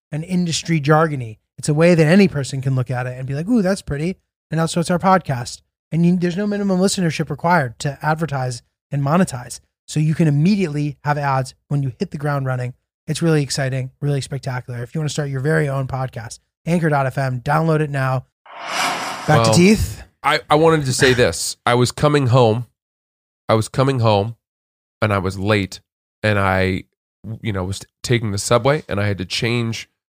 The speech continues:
Speaker 2: from the six train to the F
Speaker 1: Mm.
Speaker 2: at Broadway Lafayette.
Speaker 1: Yes.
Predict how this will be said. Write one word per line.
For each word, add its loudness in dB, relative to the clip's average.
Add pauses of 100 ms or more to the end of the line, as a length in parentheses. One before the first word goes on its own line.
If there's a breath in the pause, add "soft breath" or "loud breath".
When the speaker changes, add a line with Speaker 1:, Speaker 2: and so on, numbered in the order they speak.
(140)
Speaker 2:
from -2
the -4
six -2
train -4
to -8
the -4
F -2 (220)
Speaker 1:
Mm. 0
Speaker 2:
at -2 (460)
Broadway 2
Lafayette. -2 (200)
Speaker 1:
Yes. -12